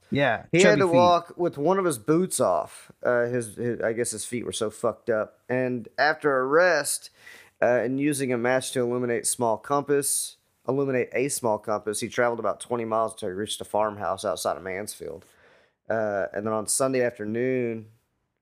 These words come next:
Speaker 2: that was on Sunday afternoon when he rolled in. And then he
Speaker 1: Mm.
Speaker 2: traveled by a buggy to Mansfield and then directly to the residence of Sub-Inspector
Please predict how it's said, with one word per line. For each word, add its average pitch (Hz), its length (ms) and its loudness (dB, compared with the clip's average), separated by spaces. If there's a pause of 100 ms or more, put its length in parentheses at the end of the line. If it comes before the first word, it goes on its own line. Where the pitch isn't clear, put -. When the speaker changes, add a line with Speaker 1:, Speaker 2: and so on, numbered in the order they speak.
(200)
Speaker 2:
that 127 200 4
was 131 220 2
on 95 160 -4
Sunday 95 220 -4
afternoon 92 240 -6
when 90 100 -4
he 85 40 -4
rolled 90 280 -2
in. 87 320 -6 (560)
And 113 160 0
then 107 140 0
he 117 120 2
Speaker 1:
Mm. 123 280 6
Speaker 2:
traveled 123 440 2
by 107 180 2
a 73 80 0
buggy 131 500 2
to 123 100 -10
Mansfield 117 680 0
and 113 120 -4
then 110 80 -4
directly 131 480 -2
to 131 160 -6
the 107 380 -6 (300)
residence 156 600 0
of 120 360 0
Sub-Inspector 139 1040 -2